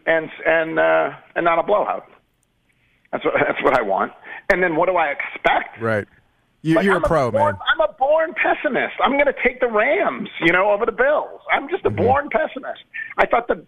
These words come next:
Speaker 1: I thought the Tigers would lose last year, uh, to Mississippi State, and I think they're gonna lose this year. But they didn't lose last year. I, if I, if, what's the, what's the line now? I might actually take seventeen's a lot. Is that a, is that the line?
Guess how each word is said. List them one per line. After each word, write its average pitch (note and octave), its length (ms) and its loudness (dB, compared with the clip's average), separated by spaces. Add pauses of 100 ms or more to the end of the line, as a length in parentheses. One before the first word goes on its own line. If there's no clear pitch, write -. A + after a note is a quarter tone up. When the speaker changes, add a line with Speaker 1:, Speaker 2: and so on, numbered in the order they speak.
(140)
Speaker 1:
I F3+ 140 2
thought - 180 -2
the G3 60 -8
Tigers G#3 380 2
would G#3 120 -4
lose A#3 200 0
last C4+ 340 0
year, A2+ 260 0 (460)
uh, C#3+ 240 2
to - 100 -12
Mississippi C#3+ 380 -4
State, G3 240 2
and A#3 80 0
I G3 80 2
think C#4 160 -6
they're A#3 100 2
gonna A#3 200 0
lose A#3+ 180 0
this C#4+ 180 0
year. G2 300 0
But - 100 0
they - 140 0
didn't G#3+ 340 0
lose D3+ 240 0
last A2 340 0
year. F3 240 2 (680)
I, E3 160 2
if G3+ 160 0
I, G3 280 0 (120)
if, F3+ 140 -2 (100)
what's E3+ 400 -2
the, G3+ 60 0
what's F3+ 300 -2
the G3+ 60 0
line F3+ 380 0
now? G3 260 2
I G#3 60 2
might D4+ 200 0
actually - 280 -4
take - 160 -2 (160)
seventeen's C4+ 460 -2
a F#2+ 40 2
lot. E2+ 420 -2
Is A#2 120 -2
that G3+ 120 4
a, A3+ 120 0
is D#3+ 120 -4
that G3+ 140 0
the - 80 -2
line? E3+ 320 0